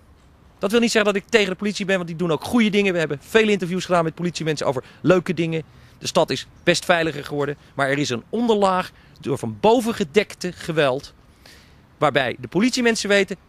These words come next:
dat dat in de doofpot wordt gestopt.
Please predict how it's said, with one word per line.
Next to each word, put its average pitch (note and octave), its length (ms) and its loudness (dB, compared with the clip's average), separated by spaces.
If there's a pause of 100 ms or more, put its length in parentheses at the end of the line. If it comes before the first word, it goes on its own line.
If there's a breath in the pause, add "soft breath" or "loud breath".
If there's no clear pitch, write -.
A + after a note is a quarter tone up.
(140)
dat - 280 0 (120)
dat D3+ 340 -2 (640)
in F#3 120 0
de D3 60 -4
doofpot E3 420 -2
wordt - 140 -12
gestopt. - 420 -16